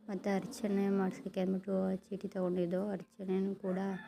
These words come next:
ಸಹ ಮಾಡಿಸಿದ್ರು. ನಮ್ಮ ಪಾಪು ಮಂಗಳಾರತಿ ತಗೋತಾ ಇದ್ದ. ಅವನೆಷ್ಟು ದೇವರು ಅಂದ್ರೆ ಸಿಕ್ಕಾಪಟ್ಟೆ ಇಷ್ಟ ಅವನಿಗೆ. ಎಲ್ಲರೂ ಹೋಗ್ಲಿ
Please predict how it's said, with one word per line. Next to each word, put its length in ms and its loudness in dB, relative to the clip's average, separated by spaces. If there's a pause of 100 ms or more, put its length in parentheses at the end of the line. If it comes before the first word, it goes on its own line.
(380)
ಸಹ 200 -2
ಮಾಡಿಸಿದ್ರು. 500 0
ನಮ್ಮ 180 0
ಪಾಪು 360 0
ಮಂಗಳಾರತಿ 640 0
ತಗೋತಾ 540 -4
ಇದ್ದ. 180 -2 (1160)
ಅವನೆಷ್ಟು 560 -2
ದೇವರು 320 2
ಅಂದ್ರೆ 280 4
ಸಿಕ್ಕಾಪಟ್ಟೆ 760 -4
ಇಷ್ಟ 400 -4
ಅವನಿಗೆ. 440 2 (920)
ಎಲ್ಲರೂ 600 2
ಹೋಗ್ಲಿ 320 4